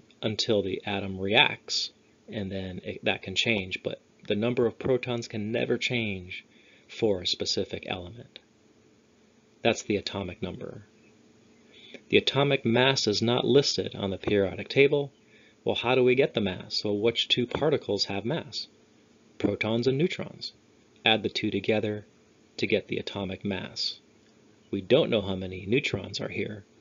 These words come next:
so we can't give that answer. Carbon or any other element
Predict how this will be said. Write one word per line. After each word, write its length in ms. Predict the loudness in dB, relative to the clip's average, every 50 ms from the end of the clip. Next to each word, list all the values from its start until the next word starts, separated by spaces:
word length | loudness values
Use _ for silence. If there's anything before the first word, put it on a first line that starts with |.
| _ _
so 240 | -8 -4 -4 -2 -2
we 120 | -4 -6
can't 440 | -8 -4 -4 -4 -4 -4 -8 -12 -14 -14 _ _ 0
give 200 | 0 2 2 2
that 180 | -4 -6 -4
answer. 440 | -2 -2 -2 -2 -4 -6 -6 -8 -14 -18 _ _ _ _ _ _ _ _ _ _ _ _ _ _ _ -20 -20 _ _ _ _ _ _ _ _ _ _ _ _ _ _ _ _ _ _ _ _ _ _ _ _ _ _ _ _ _ _ _ _ _ _ _ _ _ _
Carbon 440 | 2 6 8 8 10 8 6 4 4
or 220 | 4 4 4 4 2
any 300 | 0 0 2 2 2 2
other 260 | 2 2 4 4 4 4
element 500 | 2 0 -2 0 -2 -2 -4 -4 -6